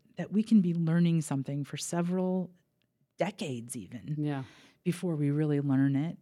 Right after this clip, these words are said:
Speaker 1: I think is a, and that just goes to this idea of, like, things take the time they take.
Speaker 2: Yeah, yeah.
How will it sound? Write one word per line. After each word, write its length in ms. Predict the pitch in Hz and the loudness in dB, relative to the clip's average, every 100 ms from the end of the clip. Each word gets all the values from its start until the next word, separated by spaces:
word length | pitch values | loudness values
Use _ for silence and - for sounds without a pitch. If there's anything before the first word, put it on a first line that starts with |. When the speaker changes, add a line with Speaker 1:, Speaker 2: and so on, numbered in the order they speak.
| _ _ | _ _
Speaker 1:
I 100 | 156 | -8
think 320 | 147 151 139 - _ - | -4 -4 -4 -8 _ -6
is 180 | 143 127 | -6 -4
a, 260 | 135 135 - _ - | -4 -6 -10 _ -6
and 180 | 165 143 | 0 0
that 180 | 143 | 0
just 220 | - 147 - | -4 -10 -4
goes 220 | 139 135 | -4 -4
to 100 | - | -8
this 160 | 139 139 | -8 -6
idea 360 | 127 127 123 | -6 -6 -8
of, 100 | 127 135 | -8 -10
like, 220 | 131 _ - _ _ _ - | -12 _ -20 _ _ _ -4
things 500 | 139 139 147 147 - - | 0 2 0 -2 -8 -16
take 500 | - - 135 - - | -14 -8 -8 -10 -16
the 60 | - | -16
time 580 | - - 131 127 123 123 | -14 -8 -4 -4 -4 -6
they 160 | 127 120 | -10 -12
take. 520 | - - 165 _ - - | -16 -18 -20 _ -20 -14
Speaker 2:
Yeah, 300 | 135 117 131 - _ 139 | -10 -8 -10 -12 _ -10
yeah. 220 | 117 | -8